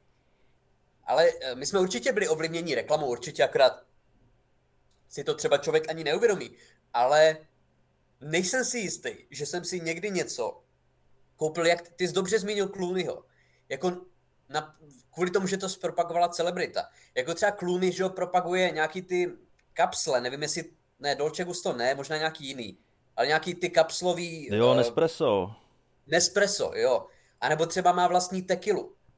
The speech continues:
Speaker 1: Ale jenom proto, že to v reklamě pije George Clooney, tak neznamená, že to je dobrý. To jenom znamená, že George Clooneymu zaplatili spoustu peněz.
Speaker 2: Hm? To je pravda.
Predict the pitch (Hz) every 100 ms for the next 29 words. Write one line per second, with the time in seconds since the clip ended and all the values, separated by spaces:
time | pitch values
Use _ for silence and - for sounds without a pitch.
0 | _ _ 123 143 151 196 240 233 196 -
1 | 107 - 147 165 160 165 180 180 175 185
2 | 165 131 180 180 - 156 208 107 - _
3 | _ - 139 151 160 151 170 175 170 -
4 | 190 - 240 233 131 - _ - 156 170
5 | 131 143 160 175 151 131 139 156 156 185
6 | 135 131 120 101 - _ - 113 143 151
7 | 180 175 - 139 - 190 247 262 220 -
8 | - - _ _ _ 104 123 170 _ _
9 | _ _ _ _ _ _ _ _ _ _
10 | _ _ _ _ _ _ _ _ _ _
11 | _ _ _ 92 - - 87